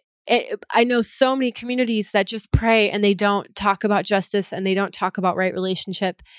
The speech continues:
And so, like, what do you do? You're just emptying, hol-, uh, ut-, uttering hollow words. And there are many actual stories of Jesus about that kind of thing.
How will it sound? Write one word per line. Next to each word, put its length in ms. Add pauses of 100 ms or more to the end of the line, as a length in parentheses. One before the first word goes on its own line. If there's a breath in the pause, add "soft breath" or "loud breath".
(220 loud breath)
And 180
so, 120
like, 180
what 140
do 60
you 60
do? 120
You're 200
just 240
emptying, 380
hol-, 380
uh, 240
ut-, 180
uttering 320
hollow 340
words. 380
And 80
there 100
are 60
many 400
actual 400
stories 500 (140)
of 280
Jesus 480
about 360
that 220
kind 180
of 80
thing. 400